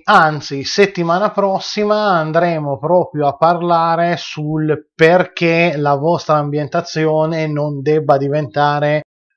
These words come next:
un'enciclopedia fantastica o un manuale d'ambientazione vero e proprio. Tra due settimane, come ho detto, ci sarà il video del compleanno del canale, quindi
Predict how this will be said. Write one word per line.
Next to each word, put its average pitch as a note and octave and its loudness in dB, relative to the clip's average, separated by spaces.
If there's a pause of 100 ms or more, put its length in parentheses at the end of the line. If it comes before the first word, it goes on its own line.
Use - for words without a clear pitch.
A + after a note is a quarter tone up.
(100)
un'enciclopedia D3+ 0
fantastica D3 0
o C#3 2
un C#3+ -2
manuale C#3+ 2
d'ambientazione C3+ -4
vero B2+ -4
e A#2 -8
proprio. C3 -4 (1000)
Tra F3 4
due F3+ 4
settimane, F3 2
come D3+ -6
ho C#3+ -2
detto, D#3 0
ci C#3+ -6
sarà D3 0
il C3+ -4
video D#3+ 0
del D3 2
compleanno D3+ 0
del D3 -4
canale, D3+ 2
quindi D3 -4